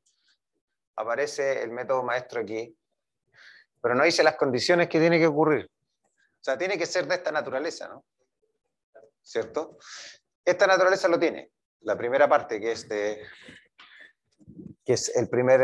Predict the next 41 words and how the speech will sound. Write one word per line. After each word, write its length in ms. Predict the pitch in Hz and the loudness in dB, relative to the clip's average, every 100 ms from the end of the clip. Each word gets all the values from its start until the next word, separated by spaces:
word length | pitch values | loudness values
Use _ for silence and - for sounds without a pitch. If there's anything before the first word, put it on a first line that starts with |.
| - | 4
elemento 420 | 123 123 123 104 | 4 4 2 0
aquí, 340 | 95 95 82 - | -4 -6 -8 -6
que 100 | 101 | 0
lo 100 | 98 | 4
voy 100 | 104 | 4
a 60 | 98 | 4
marcar 460 | 92 - 113 113 - | 0 4 2 2 -10
para 160 | 98 95 | -6 -6
que 60 | |
se 140 | 90 92 | -4 -4
vean 260 | 92 90 - | -4 -6 -12
en 120 | 87 | -10
la 100 | 85 | -8
casa. 240 | - - - - - - | -10 -16 -20 -20 -20 -16
Aquí, 220 | - - - | -16 -14 -10
esto. 300 | - - - _ | -10 -10 -20 _
Esto 300 | - - 202 | -2 2 4
lo 100 | 175 | 4
tiene. 400 | 170 131 69 - _ _ _ - | 4 0 -2 -12 _ _ _ -2
A 360 | 123 151 185 - - - - - - - _ _ _ _ _ _ | 4 4 4 -6 -20 -20 -20 -20 -20 -20 _ _ _ _ _ _
veces 640 | - 151 151 135 147 - | -2 0 0 -2 -4 -8
T 280 | - 135 147 | 0 4 4
de 360 | 131 139 143 - | 6 4 2 -4
N 320 | 123 139 151 | -4 -2 -4
dividido 320 | 131 120 131 117 | -6 -4 -4 -2
por 140 | 117 | -2
B. 180 | 135 101 | 0 -2
B 480 | 101 151 175 165 - _ | 4 6 6 4 -14 _
mayor 280 | 110 120 131 | -6 -4 -4
que 100 | - | -4
uno, 380 | 165 113 87 95 _ _ | -4 -4 -10 _ _ _
porque 260 | 90 87 101 | -18 -14 -14
si 120 | 110 | -10
no, 140 | 117 | -8
no 100 | 113 | -6
tiene, 280 | 107 107 - - | -4 -6 -8 -8
mayor 280 | 98 110 | -2 2
o 40 | 117 | 6
igual 200 | 117 120 | 6 6
a 60 | |
uno. 300 | 123 90 82 | 4 0 -10